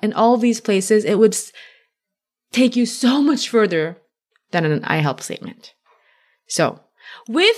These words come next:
my apologies for those who adore their "I help" statements, to each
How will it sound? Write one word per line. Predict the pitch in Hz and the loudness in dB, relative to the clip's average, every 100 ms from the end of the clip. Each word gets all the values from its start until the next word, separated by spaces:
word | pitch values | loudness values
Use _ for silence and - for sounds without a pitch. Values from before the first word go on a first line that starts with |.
| 415 | 0
my | 392 | 0
apologies | 370 370 311 302 269 277 269 | 0 0 0 2 0 -2 -2
for | 254 | 0
those | 233 220 220 233 - | 0 2 2 0 -2
who | 226 208 - | 0 0 0
adore | 196 202 202 202 226 294 | -2 0 2 4 2 0
their | 269 269 - | 0 0 0
"I | |
help" | 269 269 285 | 0 0 0
statements, | - - 285 226 226 294 240 - - - - _ _ - | -4 -2 0 0 2 2 0 -6 -12 -18 -18 _ _ 0
to | 339 | 0
each | - 320 415 453 - - | 0 2 2 4 -2 -2